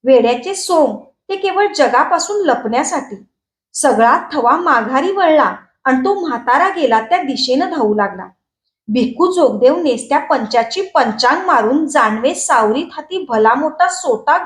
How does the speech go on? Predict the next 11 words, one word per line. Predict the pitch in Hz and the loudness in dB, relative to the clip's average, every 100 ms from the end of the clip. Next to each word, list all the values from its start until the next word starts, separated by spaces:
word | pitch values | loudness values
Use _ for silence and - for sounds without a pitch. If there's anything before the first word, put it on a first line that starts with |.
| 226 | -4
घेऊन | 220 247 247 196 _ _ _ _ - | -4 -2 -6 -6 _ _ _ _ -4
नागाचा | 254 220 220 233 330 | 0 2 2 0 0
समाचार | 370 330 233 233 349 370 | -2 -4 0 0 2 0
घेण्यासाठी | 311 254 226 233 233 | 0 -2 -2 -2 -4
इकडे | 359 359 359 392 | -8 -8 -2 0
येत | 302 254 277 302 | 2 0 0 0
होता. | 262 190 190 _ _ _ _ _ | -2 -4 -16 _ _ _ _ _
तो | 277 | 0
त्या | 269 403 | 2 0
समूहास | - 285 254 269 339 349 | 2 0 2 2 0 0
वाटेत | 320 214 262 | 0 0 0